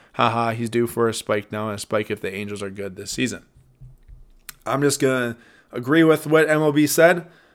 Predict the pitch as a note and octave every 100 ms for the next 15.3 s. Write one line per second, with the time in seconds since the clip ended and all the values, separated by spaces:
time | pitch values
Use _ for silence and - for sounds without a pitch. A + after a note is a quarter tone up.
0 | _ - A#2 A2+ A2 G#2 G2 _ _ _
1 | B2+ D3 D3+ D#3+ D#3 C#3+ C3 C#3+ C#3+ -
2 | C#3+ C#3+ D3 B2+ C3+ C#3 D3 D3 C3+ A#2+
3 | B2+ B2 A#2+ - C#3 D3 C#3 A#2+ G2+ G#2
4 | - - C#3+ C3 C3 C3 B2 A#2+ A#2+ B2
5 | A#2+ A2+ - - - - C3 C3+ C3 C#3
6 | C#3 C3 B2+ C#3+ D#3 D3+ A2 A2 G#2 G2
7 | A2+ B2+ B2+ B2 C3+ B2+ B2 A#2+ A2+ B2
8 | B2 - A#2+ A#2 A#2 A#2+ A#2 - _ _
9 | _ - C3+ - B2+ B2 A#2 A2 - _
10 | _ A#2 A#2+ A#2 A#2+ C3+ C#3 C3 B2+ C3
11 | C3 B2 A#2+ A#2 - - B2 B2+ B2+ B2
12 | A#2+ A#2+ A#2 - B2+ B2+ A#2+ C3 B2+ A#2
13 | A2 A2 - A2+ - B2 A#2+ A#2+ A#2 A2+
14 | - B2 A2 A2+ A#2 A2 A2 B2+ B2 A#2+
15 | A2 A2